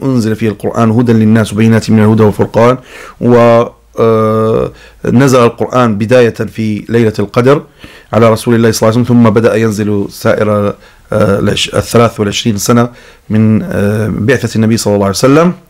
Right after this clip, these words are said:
وكان النبي صلى الله عليه وسلم إذا دخل رمضان، آه، يدارس جبريل عليه السلام القرآن في كل سنة، فلما كان في السنة الأخيرة دارسه القرآن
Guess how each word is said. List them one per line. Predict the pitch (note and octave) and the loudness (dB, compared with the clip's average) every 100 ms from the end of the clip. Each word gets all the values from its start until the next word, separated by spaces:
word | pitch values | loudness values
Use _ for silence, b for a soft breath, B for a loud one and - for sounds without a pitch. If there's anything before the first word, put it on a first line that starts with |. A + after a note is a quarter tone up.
| B B B B B | B B B B B
وكان | A#2+ C3 C3 C3 C3+ - - D#3 | 0 2 2 2 0 -4 -2 0
النبي | D3 C#3+ | 2 2
صلى | C#3+ | 2
الله | C3 | 2
عليه | A#2+ | 2
وسلم | - D3 C#3 - | 2 0 0 0
إذا | B2+ B2 | 0 0
دخل | A#2+ D3+ C3 | 0 0 2
رمضان، | B2 A2+ A2+ A2+ C#3+ D#3 F3 F3+ - _ b b b b - | 2 0 -2 0 2 2 0 -2 -8 _ b b b b -2
آه، | A#2 | 0
يدارس | A2 A#2+ A#2+ D3 D3 - | 2 2 2 2 2 0
جبريل | B2 B2 A#2 A#2 C#3 | -2 -2 0 2 2
عليه | A2+ A#2 | 2 0
السلام | A2+ - A#2+ B2+ B2+ | -2 -2 2 2 0
القرآن | - G#2+ B2+ B2+ C3 C3+ - | -4 -4 2 2 2 -2 -12
في | - - A2+ | -16 -4 -2
كل | G#2 - D#3 C3 | -2 -2 0 0
سنة، | A#2+ G#2+ | -2 0
فلما | C3 D3+ D#3 C#3 | 0 0 0 0
كان | - C#3+ | 0 -2
في | |
السنة | A#2+ - C#3+ | -2 -4 -4
الأخيرة | C#3+ B2 D3+ E3 F3+ B B B B | -6 -6 0 2 2 B B B B
دارسه | G#2 C#3+ D#3 C#3+ C#3 B2 | 0 2 2 0 -2 -6
القرآن | A#2 A#2 - C#3 D3+ D3+ F3+ | -6 -8 -4 0 2 2 0